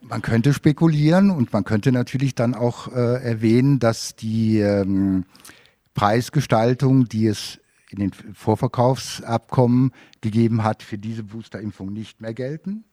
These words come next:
Dass die Impfstoffe zum Teil jetzt, äh, deutlich erhöht werden. In einem Fall ist das, äh, von ungefähr etwas über fünfundzwanzig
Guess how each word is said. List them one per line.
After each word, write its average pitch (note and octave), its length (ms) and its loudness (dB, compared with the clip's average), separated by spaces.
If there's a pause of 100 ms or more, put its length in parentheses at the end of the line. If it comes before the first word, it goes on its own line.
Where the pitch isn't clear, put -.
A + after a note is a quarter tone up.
(760)
Dass A2 200 0
die A2+ 140 -4
Impfstoffe A2+ 500 2
zum - 240 -2
Teil A#2+ 540 0
jetzt, A2+ 520 -2
äh, G#2+ 340 -2 (320)
deutlich G#2+ 380 -6
erhöht B2 340 -2
werden. C3+ 320 2 (340)
In G#2 140 -2
einem G#2 280 2
Fall A2 300 0
ist G#2+ 240 -8
das, - 300 -4
äh, G#2 160 -6
von G2+ 300 0
ungefähr G2 720 0 (460)
etwas G2 300 -6
über G#2 180 0
fünfundzwanzig G2+ 800 -4